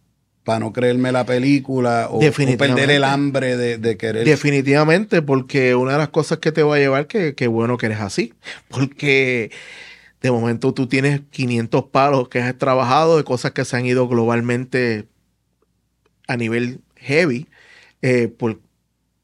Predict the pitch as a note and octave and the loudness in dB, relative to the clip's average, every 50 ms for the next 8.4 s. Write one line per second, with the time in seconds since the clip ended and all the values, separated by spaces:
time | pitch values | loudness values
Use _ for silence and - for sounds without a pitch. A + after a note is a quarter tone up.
0 | _ _ - C3+ B2+ C3+ C#3 C3+ C3 B2+ A2+ A#2+ B2 C#3+ D#3 D#3+ D3 C#3 C3+ C3+ | _ _ -4 -2 2 2 2 2 2 0 0 0 2 2 2 2 0 0 -2 -2
1 | C3 A#2+ B2 B2+ C3+ C3+ C3 - _ - C3 C3+ C#3 D3+ D3 C#3 C3+ B2+ B2 A#2+ | -4 -2 -2 -2 -2 -2 -4 -4 _ -2 0 2 2 2 2 0 0 -2 -2 -2
2 | B2 B2+ C3 C3+ C3+ C3 C3+ C3 C3 - - C3+ C3 B2+ - D3+ D#3 D#3+ D#3 - | -2 -2 0 0 0 0 0 -2 0 0 -2 0 0 0 4 4 4 4 4 2
3 | C#3+ C3 C3 - - E3+ C#3+ D#3+ E3+ F#3+ G3+ G3 F3+ D#3 E3 F#3 F3 E3 D#3 C#3+ | 0 -4 -4 -2 -2 2 4 4 4 4 4 4 4 6 6 6 6 4 2 2
4 | C#3 D#3 D#3+ E3 D#3 D#3 - - E3+ D#3 D#3 D#3 D3+ - D#3 D3 C#3 C#3+ D3+ D3 | 2 2 2 0 0 -4 -6 -6 -4 -4 -2 -4 -6 -6 -4 -2 -2 -2 -2 -4
5 | C#3+ C3+ B2+ A#2+ A2 - - _ _ _ _ _ - C#3+ C#3 C3 C3+ D3 F#3+ G3+ | -4 -4 -4 -6 -8 -10 -16 _ _ _ _ _ -2 0 2 2 4 4 4 4
6 | E3 A#2+ - - - C3+ B2 A#2 A2+ A2 A2 A2 G#2 G2+ - A#2 A2 G#2+ G#2 G#2 | 2 0 -2 0 2 2 2 2 0 0 -2 -4 -4 -4 -4 -4 -2 -2 -2 -2
7 | G2 G2 - A2+ A2+ A2 G#2+ G#2+ - - G2+ G2 F2+ F2+ F2+ E2 D2+ - - - | -4 -6 -4 -4 -2 -2 -2 -2 -4 -6 -8 -10 -10 -12 -12 -14 -16 -20 -20 -12
8 | - - E3+ D#3 G#3+ - - D#3 | 0 4 4 4 4 2 -2 -4